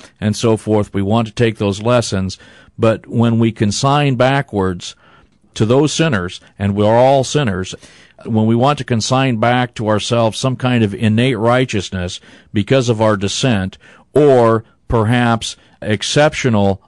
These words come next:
unrighteousness to those who have a different descent, we do err, and we err greatly. The Lord chose Israel, it's true, but he didn't choose them because there was anything nice about him, and he's the one that said that, not me.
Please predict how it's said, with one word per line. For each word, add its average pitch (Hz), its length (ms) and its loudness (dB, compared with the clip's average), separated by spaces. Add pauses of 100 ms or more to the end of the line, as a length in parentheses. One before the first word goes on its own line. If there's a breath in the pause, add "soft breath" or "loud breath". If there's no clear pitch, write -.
unrighteousness 101 1040 -2 (220 loud breath)
to 117 100 -4
those 120 260 2
who 117 80 -2
have 107 180 2
a 101 60 -2
different 113 400 -2
descent, 92 460 -6 (240 soft breath)
we 135 240 2
do 127 280 2
err, 101 460 0 (240 soft breath)
and 110 400 2
we 104 380 0
err 92 440 0 (260 soft breath)
greatly. 104 680 -2 (340 loud breath)
The 101 160 0
Lord 123 360 2
chose 120 340 2
Israel, 120 640 2 (140 loud breath)
it's 104 240 -2
true, 120 580 2 (220 soft breath)
but 110 160 2
he 104 120 2
didn't 156 320 0
choose 147 360 2
them 104 160 0
because 110 360 0
there 113 100 2
was 110 160 0
anything 131 400 0
nice 110 340 0
about 87 320 -6
him, 90 160 -6 (180 soft breath)
and 98 180 -4
he's 147 280 -2
the 117 80 0
one 107 160 0
that 92 100 -4
said 90 280 -4
that, 92 320 -6 (200 soft breath)
not 104 400 0
me. 101 380 -4